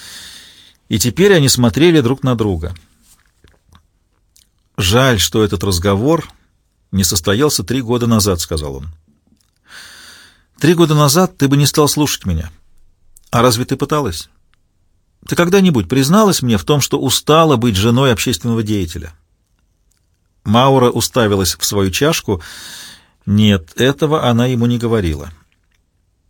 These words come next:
Она держала это в себе, как и все другие негативные эмоции. Злость, возмущение, отчаяние.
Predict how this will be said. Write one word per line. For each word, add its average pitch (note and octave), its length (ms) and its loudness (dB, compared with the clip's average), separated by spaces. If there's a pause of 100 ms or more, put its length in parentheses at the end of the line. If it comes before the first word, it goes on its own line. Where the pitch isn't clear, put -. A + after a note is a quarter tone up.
(260)
Она B2 240 2
держала C#3 440 2
это C3 180 2
в - 60 -2
себе, D3+ 480 0
как A2+ 240 -4
и A2 40 -4
все B2 200 0
другие A2+ 340 -2
негативные G2 600 0
эмоции. E2+ 460 -4
Злость, A#2 680 -2
возмущение, A#2+ 760 0
отчаяние. C3+ 800 0